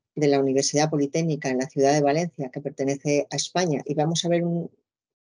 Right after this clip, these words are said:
pues, sus características en una breve presentación y luego más adelante, pues, podréis hacer preguntas sobre todas las dudas que, que tengáis al respecto. Bueno, en primer lugar, comentar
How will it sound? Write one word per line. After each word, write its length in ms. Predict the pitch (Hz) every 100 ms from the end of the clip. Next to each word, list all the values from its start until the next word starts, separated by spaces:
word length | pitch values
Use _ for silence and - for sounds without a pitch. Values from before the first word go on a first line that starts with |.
| _ _ _
pues, 120 | - 156
sus 160 | 151
características 960 | - 143 143 143 180 - 190 185 214 - - - _ -
en 100 | 156
una 140 | 165
breve 220 | 160 165
presentación 760 | 156 151 156 143 151 180 180 185 -
y 80 |
luego 240 | 156 151 170
más 240 | 165 165
adelante, 600 | 175 165 170 170 170 180 - - _
pues, 140 | - 156
podréis 380 | 151 147 156 165
hacer 260 | 156 160
preguntas 640 | 156 156 165 170 165 180
sobre 480 | - 156 143 143 139
todas 200 | 139 143
las 180 | 147 147
dudas 360 | 139 147 156 156
que, 400 | 160 143 135 123
que 100 | 135
tengáis 420 | 127 123 123 131
al 120 | 139
respecto. 440 | - - 120 - _ _ _ _ _ _ _ _ _ _ _ _ _
Bueno, 180 | - 151
en 60 | 139
primer 260 | 151 160
lugar, 400 | 185 196 202 208
comentar 560 | - 180 160 160 175 185